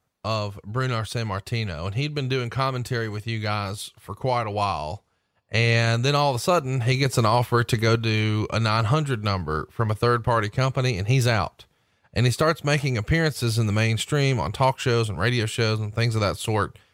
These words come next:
that aren't exactly positive for the W W F.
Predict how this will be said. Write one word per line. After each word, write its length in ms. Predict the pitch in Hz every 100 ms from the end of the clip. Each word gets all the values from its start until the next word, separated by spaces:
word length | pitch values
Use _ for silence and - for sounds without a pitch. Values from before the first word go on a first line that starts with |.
| _ _
that 100 | 123
aren't 140 | 196
exactly 460 | 180 135 147 - 113
positive 640 | - 131 131 113 113 104
for 100 | -
the 80 | 104
W 240 | 107 104
W 300 | 104 98 107
F. 180 | 98 87